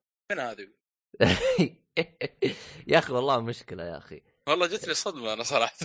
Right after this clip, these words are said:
Speaker 2: <laughs> يا أخي مشكلة يا أخي. آه، المشكلة لعب الجزء الثاني وعجبه، بس المشكلة فيه تفاصيل مهمة جدًا في اللعبة ما، ما س-، ما فاهمها. فيعني
Speaker 1: وصل
Speaker 2: أنا
Speaker 1: شابتر عشرة، شابتر عشرة كان جميل و-،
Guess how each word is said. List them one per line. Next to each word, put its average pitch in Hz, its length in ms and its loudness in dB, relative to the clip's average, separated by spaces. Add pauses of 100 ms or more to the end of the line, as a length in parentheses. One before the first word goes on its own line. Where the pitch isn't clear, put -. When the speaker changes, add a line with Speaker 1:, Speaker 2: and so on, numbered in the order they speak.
(100)
Speaker 2:
<laughs> - 180 2 (1900)
يا 160 120 6
أخي 135 180 -2
مشكلة 120 420 -4
يا 90 140 -2
أخي. 82 300 -8 (500)
آه، 110 320 0
المشكلة 143 440 2
لعب 151 240 0
الجزء 123 200 -4
الثاني 110 440 0
وعجبه، 98 540 0
بس 101 260 -2
المشكلة 131 440 0
فيه 175 120 0
تفاصيل 127 440 -2
مهمة 127 320 0
جدًا 117 300 0
في 101 80 -2
اللعبة 107 460 0
ما، 101 340 4
ما 98 260 4
س-، - 200 -10
ما 101 140 2
فاهمها. 87 460 -2 (380)
فيعني 202 400 4
Speaker 1:
وصل 220 180 4
Speaker 2:
أنا 190 80 4
Speaker 1:
شابتر 165 300 2
عشرة، 156 260 2
شابتر 147 340 0
عشرة 151 280 2
كان 123 240 -10
جميل 135 420 -8
و-، 101 240 -10